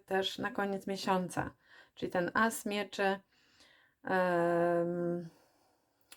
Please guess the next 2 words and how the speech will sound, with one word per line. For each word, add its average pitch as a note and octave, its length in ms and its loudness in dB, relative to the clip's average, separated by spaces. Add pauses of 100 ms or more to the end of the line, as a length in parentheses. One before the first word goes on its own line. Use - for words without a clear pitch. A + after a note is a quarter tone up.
(1600)
potwierdzi A3 680 2
tylko, E3 500 2